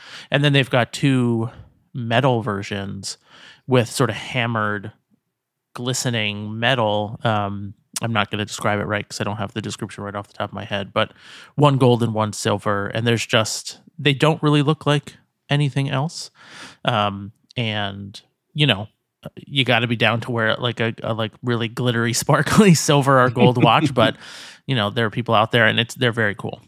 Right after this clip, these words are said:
Speaker 1: They, they really stand out. So at the very least, you're gonna wanna see them, um, in person.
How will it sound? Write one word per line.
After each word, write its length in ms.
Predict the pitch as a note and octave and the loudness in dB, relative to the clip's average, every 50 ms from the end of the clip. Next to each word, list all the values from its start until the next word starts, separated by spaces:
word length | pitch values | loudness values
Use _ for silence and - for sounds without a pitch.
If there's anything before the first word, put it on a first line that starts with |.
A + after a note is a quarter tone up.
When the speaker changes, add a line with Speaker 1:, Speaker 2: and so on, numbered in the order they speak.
| - | -10
Speaker 1:
They, 240 | - A#2+ A2+ A2 G#2+ | -6 -4 -2 -2 -2
they 140 | - - B2 | -2 -2 -2
really 200 | A#2+ A#2 G#2 A2 | -2 -2 -2 -4
stand 320 | G#2+ - - G#2+ G#2+ G2 G#2 | -6 -6 -8 -8 -8 -6 -6
out. 260 | A2 A2 - - - | -4 -4 -4 -6 -6
So 240 | - - A2 G#2+ - | -4 -2 0 0 0
at 100 | - A#2+ | 0 0
the 60 | - | 0
very 180 | B2+ D3+ E3 D#3+ | 2 4 4 4
least, 180 | D3 C#3+ C3 - | 4 2 2 0
you're 60 | C3 A#2+ | -2 -2
gonna 100 | A#2 A2 | -2 -2
wanna 160 | G#2+ G#2 G#2 | -2 -4 -4
see 200 | - - A2+ G#2 | -4 -4 -4 -4
them, 260 | F#2+ G2 F#2+ G2+ A2 _ _ _ _ - - | -4 -4 -6 -8 -10 _ _ _ _ -10 -6
um, 400 | C3+ B2 B2+ A#2+ B2 A#2+ - - - | -4 -4 -2 -4 -4 -6 -8 -8 -10
in 80 | A#2 | -12
person. 420 | A2+ - - - - - - A#2+ | -10 -12 -12 -12 -12 -12 -12 -12